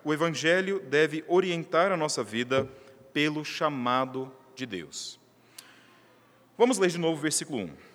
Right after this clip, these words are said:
"Paulo, chamado pela vontade de Deus para ser apóstolo de Jesus Cristo,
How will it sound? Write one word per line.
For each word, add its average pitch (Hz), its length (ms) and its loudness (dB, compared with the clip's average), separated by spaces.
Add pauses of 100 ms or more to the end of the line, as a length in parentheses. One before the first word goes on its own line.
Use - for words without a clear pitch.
(380)
"Paulo, 156 480 2 (540)
chamado 220 720 4
pela 208 240 2
vontade 196 640 2
de 220 100 -4
Deus 120 560 -2 (380)
para 151 180 6
ser 196 280 2
apóstolo 214 680 0
de 165 80 -8
Jesus 156 360 -2
Cristo, 123 480 -6